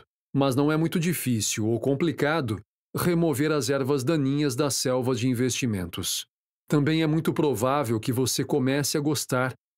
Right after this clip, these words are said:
e passe para o próximo nível, investindo em empresas individuais. Primeiro, temos que começar com o básico sobre o que são ações e o que é o mercado de ações. Vamos nos aprofundar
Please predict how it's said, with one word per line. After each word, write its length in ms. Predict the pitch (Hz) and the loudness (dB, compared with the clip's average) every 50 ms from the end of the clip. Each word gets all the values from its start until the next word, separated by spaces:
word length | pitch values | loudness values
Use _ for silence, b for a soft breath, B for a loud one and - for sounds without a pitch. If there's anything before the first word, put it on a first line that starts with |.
| _ _ - | _ _ -2
e 80 | 180 | -2
passe 480 | - - - 156 156 156 147 - - 165 | -2 0 0 0 2 2 0 -2 -2 -2
para 220 | - - 151 147 | -2 0 0 0
o 40 | 147 | 0
próximo 560 | 143 - 131 131 131 127 - - 151 135 131 | 0 0 0 0 0 0 -2 -2 -2 0 0
nível, 440 | 120 110 104 101 92 82 90 87 82 - _ _ _ _ _ | 0 -2 -2 -4 -4 -6 -8 -8 -10 -12 _ _ _ _ _
investindo 720 | 139 147 143 147 180 175 - - - 151 151 156 160 165 165 | 0 2 2 2 2 0 0 -2 -2 -2 -2 0 0 0 0
em 160 | 160 165 170 | 0 0 0
empresas 600 | 170 147 120 143 127 127 135 131 120 139 131 113 | -2 -2 0 0 0 2 0 0 0 -2 -2 0
individuais. 920 | 135 139 123 127 120 131 123 120 123 110 92 90 85 78 - - - - - _ _ _ _ _ _ _ _ | -2 -2 -2 0 0 0 0 0 0 0 -2 -4 -4 -4 -4 -4 -4 -6 -8 _ _ _ _ _ _ _ _
Primeiro, 500 | 165 180 185 165 151 147 156 156 165 165 | 0 2 2 2 2 2 2 0 -2 -2
temos 400 | 156 - - 156 151 151 147 - | -4 -4 0 0 2 2 2 0
que 120 | - 170 | -2 -2
começar 560 | - 175 160 165 147 131 - - 151 143 143 139 | 0 0 0 0 0 0 -2 -2 -2 -2 -2 -2
com 160 | - 165 156 | -2 0 0
o 40 | 147 | 0
básico 680 | 123 127 127 127 123 123 110 98 101 104 - 110 104 | 0 0 0 0 0 0 -2 -4 -6 -6 -8 -8 -6
sobre 240 | - - - 135 - | -4 -2 0 0 0
o 80 | 143 117 | 0 -2
que 160 | - - 208 | -2 -2 -2
são 320 | 175 - - 156 139 139 | -2 0 0 0 0 0
ações 640 | 165 170 - - - 139 143 160 165 - - - - _ _ _ _ _ _ | 0 0 -2 -2 -2 0 0 -2 -2 -2 -4 -6 -8 _ _ _ _ _ _
e 60 | 175 185 | 0 0
o 40 | - | 0
que 280 | - - 202 196 185 | 0 0 2 2 2
é 40 | 170 | 2
o 60 | 170 | 2
mercado 580 | 175 175 170 139 117 - 143 135 143 139 143 135 | 2 2 0 0 0 0 0 0 2 2 0 0
de 120 | 117 143 | 0 0
ações. 640 | 135 113 - - - 98 90 87 - - - - - - _ _ _ _ _ _ _ - | 0 0 -2 -2 -4 -4 -4 -4 -4 -4 -4 -6 -8 -12 _ _ _ _ _ _ _ -4
Vamos 360 | 123 135 160 165 160 156 127 | 0 0 2 2 2 2 2
nos 200 | 123 139 131 117 | 2 0 0 0
aprofundar 720 | 147 139 - 160 160 - - 214 175 135 135 131 139 147 | 0 0 0 -2 -2 0 0 0 0 2 2 0 0 -2